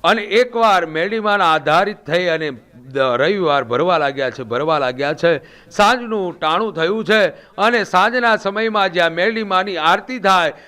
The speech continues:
આરતીનો રણકાર થાય અને જ્યાં ઉપર બેસીને મોરલો કળા કરતો ને એ જ દ્રશ્ય જોઈ લીધું અને જીવનમાં મંગલ, મંગલ અને મંગલ પછી થવા લાગ્યું. એ અદ્ભુત એક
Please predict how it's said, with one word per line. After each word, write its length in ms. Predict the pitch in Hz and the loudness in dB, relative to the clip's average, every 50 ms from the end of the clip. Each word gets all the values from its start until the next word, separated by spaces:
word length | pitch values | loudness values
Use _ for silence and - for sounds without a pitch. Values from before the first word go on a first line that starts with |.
| - - - | -14 -4 0
આરતીનો 500 | 175 190 220 226 226 247 240 220 202 175 | 2 2 2 2 -2 -6 -8 -4 -2 0
રણકાર 540 | 170 180 208 226 220 247 - 240 240 220 - | 0 0 0 0 0 2 2 2 2 0 0
થાય 400 | 175 185 202 226 233 208 170 160 - - - - | 0 2 2 4 2 2 0 -4 -8 -16 -14 -6
અને 300 | - 196 233 254 254 247 | -2 0 0 2 2 0
જ્યાં 300 | 226 165 190 202 180 170 | 0 0 0 2 2 2
ઉપર 440 | 165 165 175 185 - - 190 180 170 | 0 -2 -6 -8 -6 -2 -2 -2 0
બેસીને 460 | 156 147 147 151 160 156 165 160 147 | 0 -2 -2 -2 -2 -4 -6 -8 -8
મોરલો 360 | 131 123 127 143 175 170 147 127 | -6 -6 -4 -4 -4 -4 -4 -6
કળા 380 | - - 123 123 139 147 165 | -6 -4 -2 0 2 2 0
કરતો 400 | 175 - 135 131 127 - 147 139 | 0 -4 -8 -8 -8 -6 -8 -8
ને 80 | 131 117 | -8 -10
એ 360 | - 113 139 151 185 196 190 | -8 -6 -2 0 0 0 0
જ 40 | 190 - - - - | -2 -6 -16 -14 -10
દ્રશ્ય 400 | 110 120 123 131 123 - - 123 | -6 -4 -4 -4 -6 -6 -10 -10
જોઈ 240 | 107 107 117 123 127 | -8 -8 -6 -6 -6
લીધું 500 | 120 120 113 113 131 127 120 113 110 - - - - - - - | -6 -8 -6 -4 -4 -4 -4 -4 -8 -10 -16 -20 -20 -16 -8 -4
અને 240 | 127 131 127 113 - - - - - - - 120 123 | -4 -2 -2 -4 -8 -8 -12 -14 -14 -16 -20 -20 -14
જીવનમાં 640 | - 143 175 190 180 165 147 131 117 104 101 98 101 | -10 -6 -4 -2 0 -2 -2 -2 -6 -8 -10 -8 -6
મંગલ, 500 | 117 139 180 175 156 139 131 123 110 107 | -6 -4 -4 -2 -2 -2 -2 -2 -2 -4
મંગલ 440 | 110 117 127 147 139 131 127 120 | -8 -8 -8 -6 -6 -4 -4 -4
અને 120 | 113 104 101 | -6 -8 -8
મંગલ 440 | 98 101 107 113 117 117 143 156 156 | -8 -8 -8 -8 -6 -6 -6 -6 -6
પછી 320 | 156 - 113 - - 120 | -6 -10 -10 -10 -10 -14
થવા 280 | 110 107 107 110 107 107 | -10 -6 -4 -2 -2 -2
લાગ્યું. 380 | 104 104 104 98 104 104 - - | -2 -4 -6 -8 -10 -12 -12 -10
એ 100 | - 139 | -8 -6
અદ્ભુત 680 | 127 110 101 90 101 95 113 131 151 156 156 156 - - | -4 -6 -6 -8 -8 -4 -4 -2 -2 -4 -6 -10 -12 -10
એક 160 | 127 131 127 | -10 -10 -10